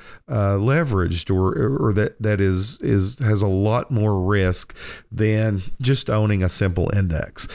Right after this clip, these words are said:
So it's important. And, and s-, one of the things, Tony, that we do when a client comes in and brings us all their various investments, mutual funds, E T Fs, individual stocks, we're gonna utilize our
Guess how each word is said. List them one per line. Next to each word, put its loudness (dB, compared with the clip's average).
So 0
it's -2
important. 2
And, -2
and 0
s-, -6
one 2
of 0
the 0
things, 0
Tony, 0
that 0
we 0
do 0
when 2
a 0
client 0
comes 0
in 2
and 0
brings 0
us -2
all 2
their 2
various 0
investments, 0
mutual 0
funds, 0
E 2
T 0
Fs, 0
individual 0
stocks, -2
we're 0
gonna 0
utilize 0
our 0